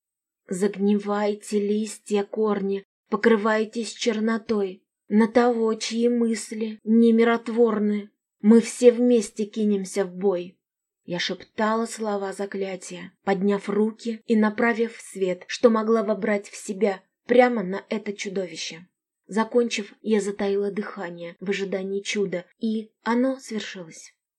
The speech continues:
Началось все с листьев, которые на глазах пожелтели и, отрываясь от веток, падали на землю. Само дерево стало темно-коричневым,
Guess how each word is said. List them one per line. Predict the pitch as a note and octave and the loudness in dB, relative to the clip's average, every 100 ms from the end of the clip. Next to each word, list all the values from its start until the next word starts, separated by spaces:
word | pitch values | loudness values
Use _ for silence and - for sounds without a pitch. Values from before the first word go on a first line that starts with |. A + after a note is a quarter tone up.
| - | 0
Началось | G#3+ G#3+ B3 D4+ D4 - | 0 2 2 2 -2 -8
все | - A3 | -6 -6
с | A3 G3+ | -6 -2
листьев, | G3+ G3 - E3+ - - | -2 -2 -8 -14 -14 -6
которые | - A#3 C4 A3+ G#3+ | 0 8 10 10 6
на | G#3+ | 4
глазах | G#3+ G#3 A#3 B3 - | 2 2 2 -2 -4
пожелтели | G#3 F#3+ G#3 G#3 - F#3 E3+ G3 B3+ _ - | -4 -2 -4 -6 -10 -6 -2 0 0 _ -2
и, | A#3 | 0
отрываясь | A3+ B3 B3+ A3+ G#3 G3 | 4 6 6 4 0 -2
от | G#3+ A3+ | -6 0
веток, | C4+ C4+ B3+ - | 0 0 -4 0
падали | G#3+ G#3 G#3 G#3 | 0 4 4 4
на | G#3+ | 2
землю. | G3 G3 F3+ F3 F3+ _ _ _ _ - | 2 0 -2 -8 -12 _ _ _ _ -4
Само | B3+ C4 D#4+ | 0 2 0
дерево | A#3 D4 D4+ A#3 | 2 4 4 0
стало | A3+ - C#4+ C#4+ C#4 | -2 -2 0 0 0
темно-коричневым, | C4+ C4 B3+ B3 A3+ G3 - F3 D#3+ B2 | -2 0 -2 -2 -4 -4 -10 -14 -16 -16